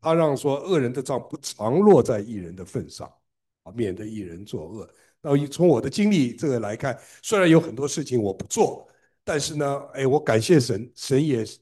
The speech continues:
真的是对我有很多的保守啊。就是说，那虽然我，啊，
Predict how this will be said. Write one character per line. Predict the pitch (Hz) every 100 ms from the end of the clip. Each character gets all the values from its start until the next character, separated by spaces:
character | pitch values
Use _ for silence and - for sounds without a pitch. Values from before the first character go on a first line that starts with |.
| _
真 | - 175
的 | 160
是 | 131 147 127 123 117 113 _ _ _ _ _
对 | - 143
我 | 120
有 | 127
很 | 123 127
多 | 123
的 | 120
保 | - 87 110
守 | - - _ _
啊。 | - 90
就 | - 107
是 |
说， | 110 98 98 -
那 | 131 113 110 110 113 -
虽 | 185
然 | 180 151
我， | 127 113 110 _ _ _ _ _ -
啊， | 104